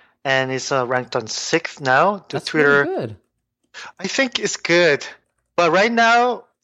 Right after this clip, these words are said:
Speaker 1: uh, if I would like to share a screen, if you <laughs> maybe,
Speaker 2: Maybe.
Speaker 1: 'cause I recently downloaded the App Annie.
Speaker 2: Mm-hmm.
Speaker 1: I saw your tutorial, how to use them. But I'm still trying to leverage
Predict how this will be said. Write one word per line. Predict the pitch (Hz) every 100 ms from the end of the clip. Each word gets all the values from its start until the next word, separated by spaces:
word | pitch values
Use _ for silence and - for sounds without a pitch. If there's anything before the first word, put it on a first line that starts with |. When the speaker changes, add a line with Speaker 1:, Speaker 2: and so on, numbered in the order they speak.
| -
Speaker 1:
uh, | 160 160
if | 151 - _
I | 180
would | 202 240
like | 233 -
to | 180 139
share | - - 156 160 143
a | 123
screen, | - 143 151 147
if | 131 -
you | 143
<laughs> | - 160 143
maybe, | 147 147
Speaker 2:
Maybe. | 147 -
Speaker 1:
'cause | 151
I | 165 165 160
recently | 170 175 208 180
downloaded | 139 151 170 160 147 143
the | - 127 123 -
App | 139 147
Annie. | 131 135 185 233 -
Speaker 2:
Mm-hmm. | 139 190 - _ -
Speaker 1:
I |
saw | 127 160
your | 151 143
tutorial, | - - 165 147 131 131 127
how | 135
to | 127
use | 131 139
them. | 139 131 135 - - - _
But | 139 139
I'm | 135 139
still | - 202 202 185 - -
trying | - 175
to | 135
leverage | 139 131 143 131 -